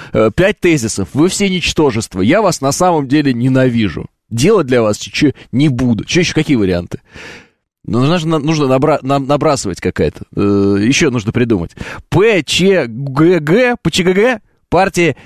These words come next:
честных, не, просто партия честных. Рабов Гудошникова. П Ч Р Г. П Ч Р Г. Голосуй за П Ч Р Г. Вот. Вот. Вы все необразованная масса.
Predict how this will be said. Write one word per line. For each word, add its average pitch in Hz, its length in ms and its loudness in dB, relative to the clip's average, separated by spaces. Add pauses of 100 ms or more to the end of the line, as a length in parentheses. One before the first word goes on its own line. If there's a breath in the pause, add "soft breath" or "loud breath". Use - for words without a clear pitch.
честных, 180 600 0 (220)
не, 165 180 0
просто - 340 0
партия 214 540 0 (200 soft breath)
честных. 160 560 -2 (1400)
Рабов 143 420 2
Гудошникова. 98 680 0 (200 loud breath)
П 208 200 4
Ч 175 400 0 (380 loud breath)
Р 127 920 2
Г. 120 420 0 (340)
П 143 100 0
Ч 190 200 2
Р 196 180 2
Г. 180 260 0 (600 loud breath)
Голосуй 220 640 2
за 208 180 2
П 202 180 2
Ч 180 180 2
Р 165 140 0
Г. 135 300 0 (140)
Вот. 113 300 0 (920 loud breath)
Вот. 107 300 -2
Вы 262 300 2
все 254 420 0
необразованная 196 1300 2
масса. 165 800 0